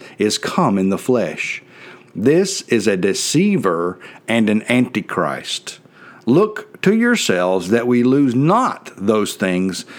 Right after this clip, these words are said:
which we have wrought, but that we receive a full reward." You remember what the, the letter is about? John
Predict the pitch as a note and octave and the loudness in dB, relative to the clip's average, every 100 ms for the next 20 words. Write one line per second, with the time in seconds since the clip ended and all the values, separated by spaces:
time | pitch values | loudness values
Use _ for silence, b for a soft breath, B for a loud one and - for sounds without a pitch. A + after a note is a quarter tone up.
0 | B A#2+ A2+ - B2+ E3+ C3+ C3 A2+ A2 | B 0 0 0 0 2 2 0 2 2
1 | A2 E2 E2 - - B B B A#2 C3 | 2 0 -4 -8 -18 B B B 0 2
2 | B2+ B2+ B2+ B2 A2+ - F3 F3+ D3 G#2 | 2 2 2 2 0 0 2 2 0 0
3 | G2+ - F#3 F3+ B2+ F#2+ F#2+ - - B | 0 0 2 4 2 0 -4 -8 -20 B
4 | B - A#2+ A#2+ A#2 A2+ F2+ E2 D3 A#3 | B 0 2 4 2 2 0 0 0 2
5 | A3 G#3 C3+ A#2 - - A2+ A2 D#3+ A3 | 2 2 2 0 -2 -2 0 4 4 2
6 | C3+ A2 G#2+ F2+ D3+ G#3+ C3 - B B | 2 0 0 2 2 2 -2 -10 B B
7 | B A2 C#3 A3 A3 C#3 | B 0 2 2 2 0